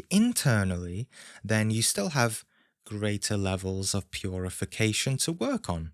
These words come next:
This is why Jesus said, "Whoever looketh on a woman to lust after her hath committed adultery with her already in his heart." Now, these tattvas live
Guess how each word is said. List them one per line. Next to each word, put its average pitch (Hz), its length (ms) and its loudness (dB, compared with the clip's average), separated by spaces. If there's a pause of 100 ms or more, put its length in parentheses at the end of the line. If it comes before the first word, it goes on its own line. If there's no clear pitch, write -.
(180)
This 160 160 4
is 147 120 0
why 127 140 8
Jesus 131 440 2
said, - 340 0 (300)
"Whoever 165 640 2
looketh 139 680 0
on 117 220 2
a 110 60 2
woman 113 640 2 (260)
to - 180 0
lust 117 500 2
after 127 440 0
her 98 360 -2 (340)
hath - 360 -4
committed 131 720 0
adultery 113 640 0
with 101 280 -2
her 101 280 -2
already 107 840 -2 (120)
in 101 200 0
his 90 280 -4
heart." 87 640 -8 (920)
Now, 127 360 2
these 196 360 -2
tattvas 117 760 0
live 110 600 0